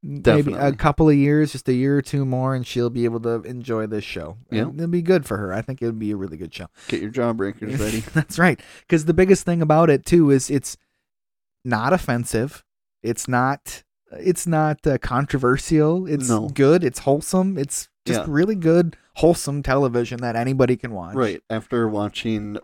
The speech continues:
Speaker 2: Ren and Stimpy and Rocco, this is very non-controversial
Speaker 1: Yes.
Speaker 2: compared to those.
Speaker 1: Yes,
Speaker 2: Yeah.
Speaker 1: it really is. It's a kind of a different thing completely. And nothing wrong with that whatsoever. I like a good controversy as the next person, but to just have, like, good, wholesome television,
Speaker 2: Right.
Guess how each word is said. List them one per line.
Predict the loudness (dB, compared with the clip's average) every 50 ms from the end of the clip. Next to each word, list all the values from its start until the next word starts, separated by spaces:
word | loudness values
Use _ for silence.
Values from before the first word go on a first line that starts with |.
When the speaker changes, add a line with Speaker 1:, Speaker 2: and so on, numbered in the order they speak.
| _
Speaker 2:
Ren | -6 -6 -4
and | -4 -6 -8
Stimpy | -10 -10 -10 -12 -10 -10 -8 -6 -6
and | -6 -6 -8
Rocco, | -8 -10 -10 -10 -10 -10 -8 -8 -8
this | -8 -8 -10 -10 -10 -14
is | -16 -16
very | -10 -6 -4 -4 -2 -4 -4 -6 -6 -8
non-controversial | -10 -10 -10 -10 -10 -10 -10 -10 -10 -10 -10 -8 -6 -4 -4 -2 -4 -2 -2 0
Speaker 1:
Yes. | 0 2 2 0 0 0
Speaker 2:
compared | -2 -2 -2 -4
to | -6 -6
those. | -6 -8 -8 -8 -10 -8 -6
Speaker 1:
Yes, | -4 -4 -4 -4 -4 -4
Speaker 2:
Yeah. | -4 -2
Speaker 1:
it | 0
really | 2 4 4 4 4 2
is. | 2 2 0 0 -2
It's | -6 -2 0
a | 0 0 0 0
kind | -4 -6 -6 -4
of | -4 -2
a | -2
different | -2 -2 -2 -2 -4 -4
thing | -4 -4 -4 -4
completely. | -6 -8 -6 -6 -6 -6 -6 -8 -10 -10
And | -10 -12 _ _ _ _ _ _ _ _ _ _
nothing | -2 -2 -2 0 0 -2 0
wrong | 2 2 2 2 2
with | 0 0 -2
that | -2 -2 0 -2
whatsoever. | -2 -4 -2 -2 0 0 2 2 2 2
I | 2
like | 2 0 -2
a | -2
good | 2 2 2 2
controversy | 0 -4 -6 -6 -8 -8 -6 -4 -4 -4 -4 -4 -4 -4
as | -4 -4
the | -6 -8
next | -8 -8 -8 -10 -8
person, | -6 -4 -4 -4 -4 -6 -10 -8
but | -6 -6 -6 -8 _ -12
to | -10 -8 -8 -6 -8
just | -8 -8 -8 -8 -8 -10
have, | -10 -10 -8 -8
like, | -10 -10 -10 -8 -4
good, | -2 -2 -2 -2
wholesome | -2 -4 -4 -4 -4 -8 -6 -4
television, | -4 -2 -2 -2 -2 -4 -4 -4 -4 -4 -4
Speaker 2:
Right. | -4 -4 -6 -6 -10